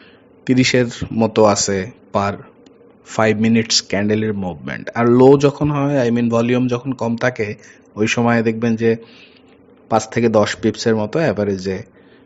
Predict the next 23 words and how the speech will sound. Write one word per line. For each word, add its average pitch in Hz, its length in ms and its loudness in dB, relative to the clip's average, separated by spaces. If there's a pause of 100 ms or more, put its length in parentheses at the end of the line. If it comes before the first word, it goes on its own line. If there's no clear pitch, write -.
(220)
মুভমেন্ট 107 460 0
থাকে 92 300 -6 (800)
গোল্ডে। 101 380 -2 (460)
লো 135 200 8
সেশন 147 460 2
কোনটা? 156 420 0
এশিয়ার, 123 600 2
আহ, - 1080 -10
দিকে 117 460 2 (520)
লো 113 200 4
সেশন, 104 480 -4 (1200)
লন্ডন, 110 500 2 (600)
নিউ 117 200 2
ইয়র্কের 120 320 2
ব্যাংক 113 380 2 (300)
যখন 120 360 0
বন্ধ 113 260 2
থাকে 110 260 -4
ওই 98 140 -2
সময়গুলো 123 480 -2
হচ্ছে 135 200 -2
লো 113 320 4
সেশন। - 400 -6